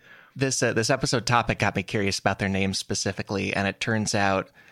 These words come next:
that the English word and concept crow may or may not be accurate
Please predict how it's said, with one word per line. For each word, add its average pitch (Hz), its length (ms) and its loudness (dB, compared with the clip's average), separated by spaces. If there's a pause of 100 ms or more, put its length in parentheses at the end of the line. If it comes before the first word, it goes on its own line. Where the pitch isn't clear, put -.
(300)
that 104 160 -2
the 107 160 2
English 120 380 0
word 107 280 0
and 101 140 0
concept 98 560 -2
crow 98 500 0
may 98 340 0
or 101 80 2
may 98 220 0
not 98 300 2
be 135 160 0
accurate 147 540 -2